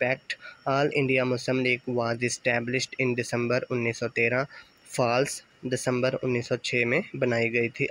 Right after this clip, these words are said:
All India Muslim League. How many times Nawaz Sharif elected as Prime Minister of Pakistan? Three times पाकिस्तान के वज़ीर आज़म रहे हैं नवाज शरीफ। Question number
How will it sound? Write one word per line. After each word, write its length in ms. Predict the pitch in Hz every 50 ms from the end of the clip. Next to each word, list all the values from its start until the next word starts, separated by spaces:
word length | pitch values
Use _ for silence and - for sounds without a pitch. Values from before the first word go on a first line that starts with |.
| 135 127
All 180 | 117 117 - - 120
India 260 | 117 117 123 139 135 123
Muslim 360 | - - - 156 151 131 117
League. 420 | 120 117 113 - - - - - - - - - - - _ -
How 80 | 139 147
many 280 | 147 143 139 139 147 151 147
times 300 | - 131 123 123 123 -
Nawaz 360 | 131 131 131 127 123 127 131 -
Sharif 300 | - 135 131 127 123 - 127
elected 440 | 123 117 117 - - 135 135 - - 127
as 200 | 123 123 117 117 - -
Prime 220 | 120 120 123 127 127
Minister 420 | 123 120 120 - - - 131 131 127 123
of 140 | 120 - - -
Pakistan? 580 | 127 123 - - 139 131 - - 139 143 156 156 - _ - -
Three 220 | 131 131 131 135 131 -
times 300 | 120 117 113 117 117 - - -
पाकिस्तान 480 | 117 117 - 123 117 - - 120 117 113
के 100 | - 117
वज़ीर 400 | 117 117 113 120 117 120 120 117
आज़म 220 | 113 117 117 117
रहे 260 | 117 117 117 120 123 131
हैं 120 | 135 135 143
नवाज 340 | 139 131 120 117 113 113 113
शरीफ। 400 | - - 120 - 120 123 143 - - - - - - - - - - _ _ _ _ _ - - - - -
Question 440 | 135 135 123 120 - - 147 147 139
number 440 | 127 123 120 120 120 120 123 131 143